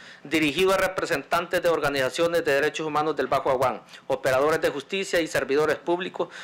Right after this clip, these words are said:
de secretarías e instituciones del Poder Ejecutivo.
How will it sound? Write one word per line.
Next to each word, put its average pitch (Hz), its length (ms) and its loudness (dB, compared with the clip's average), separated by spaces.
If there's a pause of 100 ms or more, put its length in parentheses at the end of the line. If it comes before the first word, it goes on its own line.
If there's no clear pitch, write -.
(100)
de 196 240 -2
secretarías 170 760 0
e 156 80 2
instituciones 147 680 -2
del 135 140 -2
Poder 139 240 2
Ejecutivo. 113 560 -4